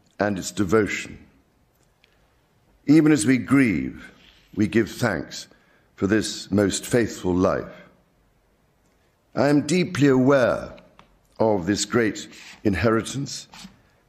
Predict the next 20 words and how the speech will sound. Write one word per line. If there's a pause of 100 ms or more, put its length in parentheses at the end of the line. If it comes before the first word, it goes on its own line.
(140)
and
of
the
duties (300)
and
heavy
responsibilities (540)
of
sovereignty, (720)
which
have
now
passed
to
me. (1800)
In
taking
up
these
responsibilities,